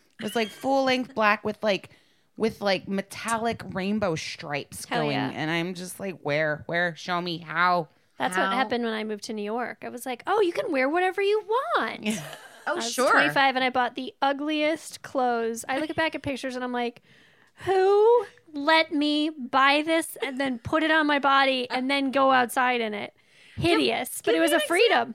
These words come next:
Speaker 3: give me an example.
Speaker 2: I have a picture. I have this, like, pattern. There's this one pattern shirt that was, like, brown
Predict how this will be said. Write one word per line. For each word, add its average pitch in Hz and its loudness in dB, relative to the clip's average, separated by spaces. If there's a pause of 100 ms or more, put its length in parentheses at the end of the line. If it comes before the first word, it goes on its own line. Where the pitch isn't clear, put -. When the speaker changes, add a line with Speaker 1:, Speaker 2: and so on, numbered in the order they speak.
Speaker 3:
give 381 -6
me 453 -6
an 466 -4
example. 214 -6 (540)
Speaker 2:
I 269 0
have 339 0
a 359 -4
picture. 247 -6
I 254 -6
have 269 -8
this, 320 -6
like, 302 -4 (260)
pattern. 233 0
There's 240 -6
this 240 -12
one 285 -2
pattern 262 0
shirt 240 -6
that 254 -4
was, 233 -10
like, 233 -6 (200)
brown 311 2